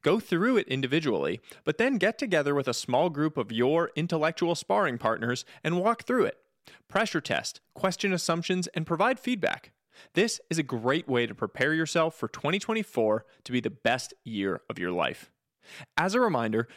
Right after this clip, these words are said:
you can download a beautiful and free printable P D F of this annual planning process by going to sahilbloom dot com slash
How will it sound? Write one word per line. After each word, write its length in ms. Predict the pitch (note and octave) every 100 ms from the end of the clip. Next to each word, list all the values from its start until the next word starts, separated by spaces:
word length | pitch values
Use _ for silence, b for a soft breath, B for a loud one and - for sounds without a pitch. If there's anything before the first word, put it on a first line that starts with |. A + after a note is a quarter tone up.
| B
you 140 | D3+
can 160 | G#3 G3
download 440 | D3+ D3+ D#3 D#3+
a 80 | C3+
beautiful 560 | A2+ A#2 C#3 E3+ G3 -
and 140 | A#2+
free 440 | - - F#3+ D#3 G#2+
printable 540 | - - F3 G#3+ G#3+
P 240 | G#3+ - F#3+
D 180 | G#3
F 280 | E3 A2 - -
of 100 | B2
this 180 | C#3 -
annual 360 | D#3 D#3+ C#3+
planning 380 | C3 G3+ A3+ D#3
process 580 | - G#2 A2+ G#2+ A2 - B B
by 140 | B2+
going 240 | C3 C3+ C#3
to 120 | B2+
sahilbloom 840 | - D3 C#3 E3 A3 C#3+ B2+ C3+
dot 240 | B2 B2+ -
com 380 | - G#2+ G2+ A2 b
slash 480 | - A#2+ A#2 A2 -